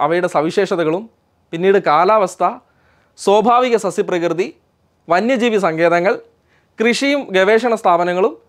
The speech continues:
ധാതുക്കളും വ്യവസായവും, പിന്നെ ഊർജ്ജ സ്രോതസ്സുകൾ, അവസാനമായിട്ട് നമ്മൾ ഇന്ത്യൻ ജോഗ്രഫി പഠിച്ചതുപോലെ തന്നെ റോഡ്, ജല, റെയിൽ, വ്യോമ ഗതാഗത സംവിധാനങ്ങൾ. ഇതോടുകൂടി ജോഗ്രഫിയുടെ സിലബസ് അവസാനിക്കും.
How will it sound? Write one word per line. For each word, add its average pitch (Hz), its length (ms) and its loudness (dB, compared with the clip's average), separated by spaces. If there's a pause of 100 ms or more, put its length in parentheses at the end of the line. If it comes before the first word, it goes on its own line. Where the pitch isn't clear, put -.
(260)
ധാതുക്കളും 214 760 2
വ്യവസായവും, 190 720 0 (440)
പിന്നെ 175 160 0 (140)
ഊർജ്ജ 214 300 4
സ്രോതസ്സുകൾ, 180 460 -2 (200)
അവസാനമായിട്ട് 190 560 0 (120)
നമ്മൾ 175 200 -6
ഇന്ത്യൻ 196 260 -4
ജോഗ്രഫി 170 320 -6
പഠിച്ചതുപോലെ 165 540 -4
തന്നെ 143 180 -8 (440)
റോഡ്, 202 340 4 (260)
ജല, 160 220 0 (260)
റെയിൽ, 156 240 -4 (140)
വ്യോമ 151 420 -6
ഗതാഗത 139 420 -4
സംവിധാനങ്ങൾ. 113 460 -8 (840)
ഇതോടുകൂടി 226 460 2 (300)
ജോഗ്രഫിയുടെ 185 480 0
സിലബസ് 135 320 -4 (100)
അവസാനിക്കും. 113 400 -8